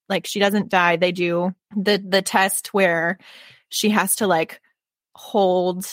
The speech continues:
a heated iron bar in her hands and walk a certain amount of steps and then drop the bar. Her hands get wrapped for, like, a, a week or something. And then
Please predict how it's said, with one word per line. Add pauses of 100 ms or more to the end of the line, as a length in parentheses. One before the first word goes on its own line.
(140)
a
heated
iron
bar
in
her
hands
and
walk
a
certain
amount
of
steps (100)
and
then (380)
drop
the
bar.
Her
hands
get
wrapped
for,
like,
a, (260)
a
week
or
something. (160)
And
then